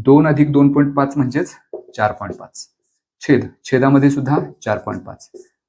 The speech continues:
आणि त्याचा वर्ग. म्हणजे चार पॉइंट पाचला चार पॉइंट पाच निघून जाईल, एक छेद एक म्हणजेच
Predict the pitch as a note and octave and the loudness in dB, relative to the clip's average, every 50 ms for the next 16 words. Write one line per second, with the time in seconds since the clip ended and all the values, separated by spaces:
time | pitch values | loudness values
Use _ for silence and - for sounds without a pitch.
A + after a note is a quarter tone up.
0 | _ - A2+ A2 - A#2+ A#2+ A#2+ - C#3+ B2 C#3 - - - - _ _ - A2 | _ -12 -8 -2 -2 -2 -2 0 0 0 0 0 -2 -8 -12 -20 _ _ -10 -8
1 | A2 G2+ F#2+ G2 - _ _ _ _ _ _ _ - D3 D3 C#3+ E3 D3+ D3 D3 | -8 -8 -8 -10 -16 _ _ _ _ _ _ _ -4 -2 0 2 4 2 2 4
2 | E3+ F#3 F#3 F#3 F3+ E3+ E3 E3+ F3 F3 E3+ E3+ D#3 D3+ D3+ D#3 E3 D#3 D#3 D#3 | 0 -2 -2 0 0 0 0 0 -2 -2 0 2 0 0 0 -2 -6 -4 0 -2
3 | D3+ D3+ D3+ C#3+ C3+ C#3 C#3+ C#3 B2 A#2 A2+ A2+ A2+ - _ _ _ _ _ _ | 0 0 0 0 2 2 2 2 2 0 -2 -2 -8 -12 _ _ _ _ _ _
4 | - C#3 D3 C#3+ C#3+ - - D3+ D3 C#3+ - - D3 D3 D3+ C#3+ C#3 B2+ C#3 D3 | -2 -2 -2 -2 -2 -6 -2 -2 -2 0 0 0 0 2 2 2 2 4 4 2
5 | D3 D3+ - | 2 0 -4